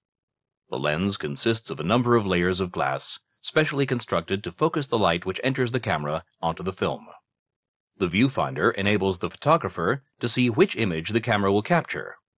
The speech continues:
When the release button is pressed, the shutter opens for a fraction of a second. In some cameras, it can be as little as one two-thousandth of a second.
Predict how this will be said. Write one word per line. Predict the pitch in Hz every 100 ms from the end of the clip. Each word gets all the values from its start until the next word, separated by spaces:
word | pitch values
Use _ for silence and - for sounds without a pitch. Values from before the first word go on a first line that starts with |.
| _ _
When | -
the | 71
release | 71 95 131
button | 113 110 101
is | 95
pressed, | - 78 - - - _ _ _
the | 113
shutter | - 185 165
opens | 110 101 98 98
for | 120
a | 117
fraction | - 185 180 147
of | 131
a |
second. | 127 - - - - - _ _ _ _
In | 147
some | 139 233 262
cameras, | 110 76 71 95 110
it | 123
can | 120
be | 110
as | 113
little | 110 180 185 139
as | 95
one | 101 196
two-thousandth | 190 180 190 - 202 160 92 -
of | 82
a |
second. | - 82 - -